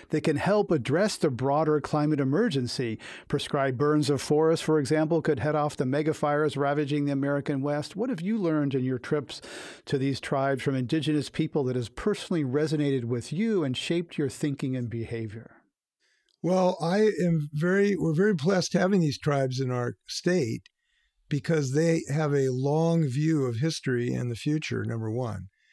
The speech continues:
Speaker 2: And the, the first thing that I think is such a virtue in my state is we have tribes that,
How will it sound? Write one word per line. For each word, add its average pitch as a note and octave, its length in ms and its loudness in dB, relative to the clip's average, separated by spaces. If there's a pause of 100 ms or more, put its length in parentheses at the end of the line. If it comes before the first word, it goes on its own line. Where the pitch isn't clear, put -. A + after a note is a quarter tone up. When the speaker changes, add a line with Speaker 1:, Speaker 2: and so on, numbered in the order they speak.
(460)
Speaker 2:
And C3+ 180 -2
the, C3+ 80 -2
the C3 180 -4
first G#3 480 2
thing C3+ 420 2
that B2+ 200 2
I C#3+ 280 0
think C#3+ 280 0
is A#2 160 -2
such C3+ 220 -2
a B2 40 0
virtue B2+ 520 -2
in A2+ 80 -2
my B2+ 180 0
state B2 300 -2
is A2+ 120 -4
we C3 120 0
have B2 140 -2
tribes C#3+ 480 0
that, A#2+ 160 -2